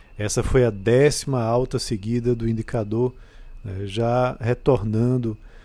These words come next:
a um patamar anterior da pandemia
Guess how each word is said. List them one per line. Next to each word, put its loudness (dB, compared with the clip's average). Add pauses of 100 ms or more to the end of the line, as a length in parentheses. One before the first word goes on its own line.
(200)
a 2
um 2
patamar 4
anterior 8
da 6
pandemia 2